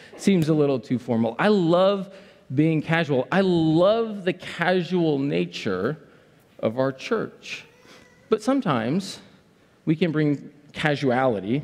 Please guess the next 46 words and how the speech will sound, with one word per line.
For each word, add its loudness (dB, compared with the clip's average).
if -18
that's -4
even -2
a -6
word. 0
I 0
don't -2
know. -8
Maybe -2
I'm -2
making -2
up -8
words. -4
See, -2
I'm -2
that -4
casual. 0
I'm 0
just -10
making 0
up -4
words. -4
Like, 2
we 4
can 2
be 2
too 0
comfortable -2
and 0
casual 0
when 4
we 2
come -2
before -4
God. -4
Like, 2
I 4
was 0
thinking 0
about 2
it -6
for 0
me 4
this -4
week. -2
Um, 0